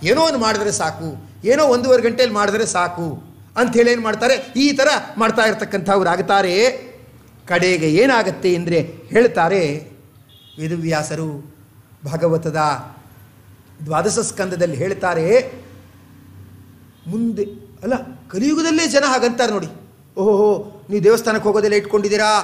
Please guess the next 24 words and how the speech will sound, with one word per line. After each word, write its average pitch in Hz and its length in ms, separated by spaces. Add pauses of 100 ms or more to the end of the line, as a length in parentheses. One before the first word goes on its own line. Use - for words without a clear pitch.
(200)
ಪ್ರವಚನಕ್ಕೆ 220 440
ಹೋಗೋದೆಲ್ಲ 220 300
ಇಟ್ಕೊಂಡಿದ್ದೀರಾ, 214 960
ಹಾಗಾದ್ರೆ 214 360
ನಿಮ್ಮನೆ 220 300
ಹುಡುಗಿ 208 320
ನಮಗೆ 214 240
ಬೇಡ, 208 240 (1300)
ನಿಮ್ಮ 226 140
ಹುಡುಗ 240 180 (120)
ನಮಗೆ 240 200
ಬೇಡ, 226 140
ಅಯ್ಯೋ 240 360
ಸಾಲಿಗ್ರಾಮ 262 520
ಮುಟ್ತಾನ 262 320 (360)
ಅಂತ 214 140
ಅವ್ರ 233 160
ವಂಶನೇ 277 460
ನಾವು 262 140
ಮುಟ್ಟಲ್ಲಪ್ಪ" 208 500 (1080)
ಅಂದ್ಬಿಡ್ತಾರೆ. 233 600 (420)
ಆ 214 60
ಥರ 330 180
ಬಂದ್ಬಿಟ್ಟಿದೆ. 302 760